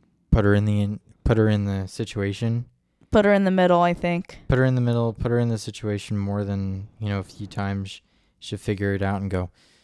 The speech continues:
Speaker 1: <sighs> "I
Speaker 2: I
Speaker 1: guess
Speaker 2: guess
Speaker 1: I
Speaker 2: I gotta
Speaker 1: can't
Speaker 2: do
Speaker 1: go
Speaker 2: this.
Speaker 1: home. I gotta, I gotta do this crap." But, um, yeah, I think that we should, you know, we should at least take her back there and
Speaker 2: Oh, yeah.
Speaker 1: and do things like that. But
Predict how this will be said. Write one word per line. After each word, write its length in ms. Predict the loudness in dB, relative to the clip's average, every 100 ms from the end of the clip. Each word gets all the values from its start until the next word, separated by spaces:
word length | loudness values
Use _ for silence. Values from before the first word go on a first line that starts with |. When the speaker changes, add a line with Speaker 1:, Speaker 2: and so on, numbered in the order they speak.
| _
Speaker 1:
<sighs> 400 | _ _ _ _
"I 1120 | -10 -6 -6 -6 -8 -10 -12 -14 -18 -20 -20 -16
Speaker 2:
I 40 | -12
Speaker 1:
guess 120 | -10
Speaker 2:
guess 240 | -8 -10
Speaker 1:
I 40 | -10
Speaker 2:
I 20 |
gotta 160 | -10
Speaker 1:
can't 120 | -8 -8
Speaker 2:
do 140 | -10
Speaker 1:
go 40 | -8
Speaker 2:
this. 320 | -8 -10 -16
Speaker 1:
home. 280 | -16 -16 -18
I 60 |
gotta, 500 | -16 -16 -14 -14 -16 -18 _ _
I 80 | -16
gotta 300 | -12 -10 -10
do 400 | -12 -6 -4 -4 -8
this 280 | -10 -12 -14
crap." 800 | -10 -6 -6 -6 -10 -12 -14 -20 -20 -20 -20 -20 _ _ _ _ _
But, 140 | -8
um, 440 | -6 -6 -6 -10 -12 _ _ _ _ _ _ _ _ -6
yeah, 220 | -4 -4
I 40 |
think 240 | -6 -10 -8
that 80 |
we 100 | -10
should, 300 | -10 -10 -10 -14 -12
you 140 | -8 -6
know, 180 | -6 -8
we 120 | -8
should 180 | 0 2
at 100 | 2
least 200 | -2 -2
take 140 | -4
her 60 | -4
back 260 | -4 -6 -6
there 160 | -8
and 360 | -8 -12 -14 -18 _ -6
Speaker 2:
Oh, 100 | -4
yeah. 280 | -2 -2 -2 -6 _ _ _ _
Speaker 1:
and 160 | -12 -8
do 140 | -6
things 320 | -8 -8 -10 -10
like 140 | -10
that. 220 | -10 -12 -14 _ _ _ -16
But 180 | -14